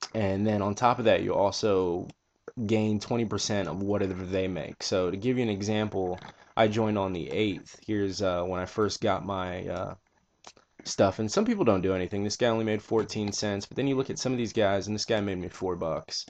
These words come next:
You know, so that was just today. Smashed out two offers, and he made me four bucks. So it's almost half paid for the, uh,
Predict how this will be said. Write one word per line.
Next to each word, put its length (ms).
You 80
know, 160
so 120
that 120
was 100
just 260
today. 480
Smashed 420
out 360
two 240
offers, 520
and 100
he 60
made 180
me 100
four 300
bucks. 500
So 400
it's 200
almost 280
half 300
paid 220
for 140
the, 240
uh, 180